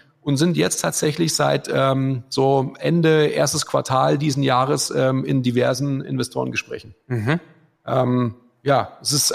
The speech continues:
Speaker 1: sehr anstrengend, sehr lehrreich, ähm,
Speaker 2: <laughs>
Speaker 1: ähm, in a good way, also anstrengend in a good way, lehrreich auch in a good way,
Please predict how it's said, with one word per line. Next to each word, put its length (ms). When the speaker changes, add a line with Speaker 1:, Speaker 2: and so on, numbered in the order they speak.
Speaker 1:
sehr 200
anstrengend, 600
sehr 180
lehrreich, 640
ähm, 460
Speaker 2:
<laughs> 20
Speaker 1:
ähm, 360
in 120
a 20
good 220
way, 220
also 180
anstrengend 400
in 60
a 40
good 220
way, 180
lehrreich 560
auch 140
in 80
a 60
good 200
way, 240